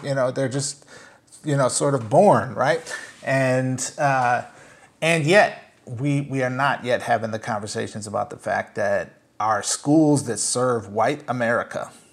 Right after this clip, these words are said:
that are mostly segregated schools, are abysmally failing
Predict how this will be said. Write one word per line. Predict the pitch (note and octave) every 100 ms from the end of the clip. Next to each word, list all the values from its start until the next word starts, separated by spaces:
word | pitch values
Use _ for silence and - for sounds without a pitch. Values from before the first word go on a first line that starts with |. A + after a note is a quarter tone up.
| _ _
that | - A2
are | A2
mostly | A2+ A#2+ D3 D3 D3+ D3
segregated | - C#3 B2+ C3 A#2+ A#2+ A2 -
schools, | - A2 G2 - - - - - - _ _ _ _ -
are | A2 A2+ A2+ -
abysmally | A#2+ G2+ D3 F3 D#3+ E3 D#3+ C#3+
failing | - C#3+ C#3+ F2 D2